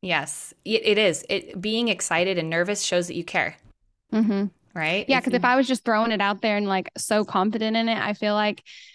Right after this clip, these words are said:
Speaker 2: it would just be meaningless, you know? Like, you never know what's gonna happen. This podcast could be the best thing I ever did,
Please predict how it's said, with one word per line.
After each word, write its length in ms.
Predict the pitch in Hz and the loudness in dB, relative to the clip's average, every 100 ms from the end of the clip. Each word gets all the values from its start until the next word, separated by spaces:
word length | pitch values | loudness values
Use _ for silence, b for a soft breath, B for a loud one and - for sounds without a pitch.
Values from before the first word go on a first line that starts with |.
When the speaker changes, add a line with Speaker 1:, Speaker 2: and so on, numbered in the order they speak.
| B _ _ - | B _ _ -2
Speaker 2:
it 140 | 226 | 0
would 100 | 226 | 2
just 220 | 208 196 | 0 -2
be 260 | 208 202 190 | 0 2 2
meaningless, 680 | 202 202 190 170 160 - - | 0 0 0 0 -2 -4 -2
you 120 | 208 | 2
know? 260 | 190 185 | 4 4
Like, 260 | 202 180 156 _ _ _ _ - _ - | 2 0 -2 _ _ _ _ -20 _ -6
you 200 | 226 247 | 2 4
never 340 | 226 214 220 | 4 2 0
know 140 | 180 170 | 0 -2
what's 180 | 135 - | -6 -6
gonna 160 | 170 | -8
happen. 360 | 190 - - 123 | -6 -6 -4 0
This 140 | 220 | -2
podcast 460 | - 214 214 214 214 | 0 -2 0 -2 -2
could 120 | 214 | -2
be 80 | 202 | 0
the 80 | 196 | 0
best 220 | 190 - | 0 0
thing 140 | 208 | 0
I 140 | 202 196 | 2 2
ever 160 | 196 | 2
did, 280 | 190 185 220 | 0 0 0